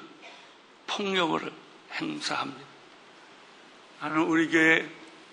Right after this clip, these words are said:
교인들 가운데 사랑의 이름으로 폭력을 행사하는 사람이 없게 되기를 바랍니다. 또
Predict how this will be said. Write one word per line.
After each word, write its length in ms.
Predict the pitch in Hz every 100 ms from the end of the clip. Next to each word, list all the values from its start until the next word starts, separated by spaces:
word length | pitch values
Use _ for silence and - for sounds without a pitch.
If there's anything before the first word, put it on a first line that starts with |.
| -
교인들 480 | - 160 156 147 143
가운데 520 | 165 151 151 151 180
사랑의 560 | 160 - 190 190 185 185
이름으로 440 | 165 170 160 170 170
폭력을 520 | - 214 220 214 196
행사하는 500 | 180 185 175 165 160
사람이 320 | 147 151 147
없게 260 | 143 - 143
되기를 360 | 139 135 147
바랍니다. 440 | 139 131 131 - - - - - - - - - - -
또 600 | - 147 143 143 139 139